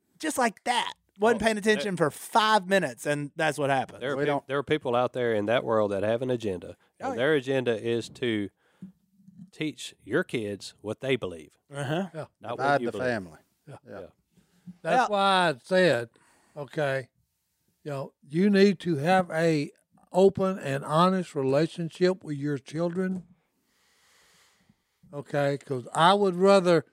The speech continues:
Speaker 4: they learn the truth about stuff from dad and mom instead of learning it from the world.
Speaker 3: Yeah.
Speaker 4: Okay,
Speaker 1: Way
Speaker 4: that's why
Speaker 1: better
Speaker 4: I was
Speaker 1: way.
Speaker 4: asking on the age thing.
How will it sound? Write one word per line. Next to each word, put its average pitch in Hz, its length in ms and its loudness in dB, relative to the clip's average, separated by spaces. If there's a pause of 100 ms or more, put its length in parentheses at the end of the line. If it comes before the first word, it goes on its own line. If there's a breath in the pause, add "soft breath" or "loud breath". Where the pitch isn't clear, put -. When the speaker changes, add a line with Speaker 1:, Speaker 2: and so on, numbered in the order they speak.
(480)
Speaker 4:
they 165 300 4
learn 185 520 4
the 139 140 0
truth 214 460 2
about 202 380 2
stuff 208 380 0
from 143 440 -4
dad 196 400 6
and 151 180 0
mom 208 640 2 (720)
instead 165 320 -2
of 135 160 -4
learning 175 440 2
it 165 180 -8
from 139 300 -6
the 127 100 0
world. 131 480 0 (1120)
Speaker 3:
Yeah. 156 140 -2 (160)
Speaker 4:
Okay, 135 440 -4
Speaker 1:
Way 135 80 -2
Speaker 4:
that's 160 160 2
why 143 40 -4
Speaker 1:
better 196 180 2
Speaker 4:
I 196 80 2
was 170 140 -2
Speaker 1:
way. 196 60 2
Speaker 4:
asking 180 300 0
on 165 160 0
the 139 200 -2
age 185 280 4
thing. 139 360 0